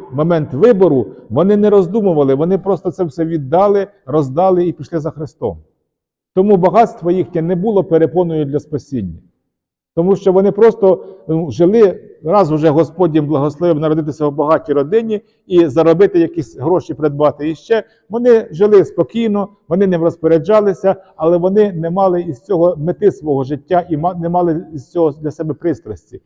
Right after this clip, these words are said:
Вони просто використовували як обставини свого життя. Кажемо ми: "Хрест життєвий". Так, в когось є хрест хвороби, в когось є хрест, е, бідності, в когось є хрест таланту,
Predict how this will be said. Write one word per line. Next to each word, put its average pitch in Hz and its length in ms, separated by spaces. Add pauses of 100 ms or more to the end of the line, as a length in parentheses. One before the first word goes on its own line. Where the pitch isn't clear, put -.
(140)
Вони 151 180
просто 226 340
використовували 175 840 (200)
як 165 180
обставини 160 560
свого 156 320
життя. 127 480 (800)
Кажемо 165 380
ми: 165 280 (100)
"Хрест 131 420
життєвий". 107 480
Так, 214 240
в - 40
когось 233 360
є 160 80
хрест 156 340 (560)
хвороби, 196 500
в 175 100
когось 180 360
є 160 80
хрест, 156 360 (1040)
е, 113 360 (840)
бідності, 165 720
в 151 80
когось 202 340
є 180 80
хрест 185 460
таланту, 185 680